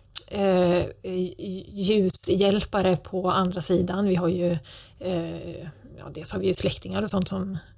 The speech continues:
som ni har varit och kollat på från astralvärlden, men sen har vi ju skyddsänglar och vi har också, eh, själsgrupper av ljusarbetare som hjälper oss, men de kan inte ingripa förrän vi ber dem, därför att vi har fri vilja.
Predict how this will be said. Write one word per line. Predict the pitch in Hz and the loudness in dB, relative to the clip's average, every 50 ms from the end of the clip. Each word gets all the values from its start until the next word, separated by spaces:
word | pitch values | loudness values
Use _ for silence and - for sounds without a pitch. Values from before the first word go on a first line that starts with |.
| - - - - | -20 -20 -12 -6
som | - - 196 196 | -2 2 2 4
ni | 190 180 | 4 4
har | 190 190 190 190 196 196 165 - | 4 2 0 -2 -4 -8 -10 -14
varit | - - 202 208 196 190 185 202 | -10 -2 0 2 2 2 2 0
och | 185 | 0
kollat | - 196 185 185 160 - | 0 0 2 2 0 2
på | - 202 208 151 - | 2 2 2 2 0
från | - 202 185 190 | 0 -2 -2 0
astralvärlden, | 156 - 202 196 185 180 180 180 185 202 208 | 0 2 2 2 2 0 -2 -2 -4 -4 -2
men | 208 196 | -2 -4
sen | - 202 190 | -4 -6 -6
har | 185 190 | -6 -6
vi | 180 190 | -4 -4
ju | 180 180 180 175 170 170 165 165 170 - | -4 -2 0 0 0 0 -2 -4 -8 -8
skyddsänglar | - - 196 185 196 - 185 170 170 160 160 175 180 202 214 220 185 | -4 -2 -2 0 0 0 -2 -2 -4 -6 -6 -4 0 0 0 0 -2
och | 170 - 185 | -6 -8 -8
vi | |
har | 165 170 170 180 202 240 | -6 -4 -4 -4 -4 -4
också, | 226 - - - 170 165 170 175 - - - - - - - - _ - | -4 -4 -2 -2 0 0 -2 -4 -6 -10 -16 -20 -20 -20 -20 -20 _ -16
eh, | - 202 190 175 170 175 165 165 170 170 | -10 -6 -6 -4 -4 -4 -6 -8 -10 -10
själsgrupper | - - 214 190 170 165 - - 196 196 190 202 196 - - - 220 202 | -8 -4 -4 -2 0 0 0 0 0 0 0 0 -2 -4 -8 -8 -4 -2
av | 190 180 180 185 | -2 -2 -2 0
ljusarbetare | 185 196 180 - 190 185 - 196 180 - 190 185 185 | 0 0 0 0 0 -2 -2 -4 -6 -8 -8 -10 -8
som | - 190 | -4 -2
hjälper | 190 190 170 160 - 247 196 | -2 -2 -2 -4 -4 -2 -2
oss, | 180 175 - 202 | -2 -2 -2 0
men | 196 190 190 185 | 0 0 2 2
de | - - | 2 2
kan | - - - 208 175 180 | 2 2 0 0 0 -2
inte | 214 233 220 - | -2 -4 -4 -6
ingripa | 196 247 220 202 190 175 185 180 165 - - 190 | -4 -2 0 0 0 2 0 0 -2 -2 -4 -8
förrän | 170 - 196 185 185 185 - - 190 | -8 -4 -4 -4 -2 0 -2 0 2
vi | 190 180 185 | 2 2 2
ber | 185 180 240 247 240 240 214 | 2 0 0 0 2 2 2
dem, | 180 180 160 165 | 2 2 0 0
därför | 165 160 - | -2 -4 -8
att | - - - | -8 -4 -2
vi | 190 | -2
har | 185 | -2
fri | 170 - 202 190 | 0 0 0 2
vilja. | 190 202 190 190 180 180 185 | 4 4 4 4 4 2 0